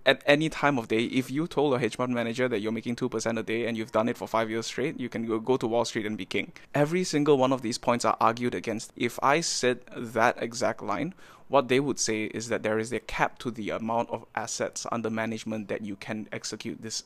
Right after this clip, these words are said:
trade at. So, for example, the maximum account size that you can have is two hundred thousand ringgit or something like that before you can actu-,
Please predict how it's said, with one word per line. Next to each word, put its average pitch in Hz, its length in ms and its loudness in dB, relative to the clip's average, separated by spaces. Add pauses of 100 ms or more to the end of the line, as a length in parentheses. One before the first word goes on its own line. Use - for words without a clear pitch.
trade 110 420 -4
at. 113 280 0
So, 110 240 4
for 110 180 2
example, 110 640 2 (420)
the 113 80 0
maximum 120 440 4
account 107 300 0
size 110 220 2
that 113 80 -2
you 95 100 -4
can - 120 -6
have 117 200 0
is - 100 -6
two 127 140 -8
hundred 113 260 -4
thousand 110 320 -2
ringgit 107 400 -4
or - 140 -6
something 107 320 -6
like 95 140 -6
that 104 240 0
before 127 340 -2
you 113 100 -4
can - 160 -6
actu-, - 280 -10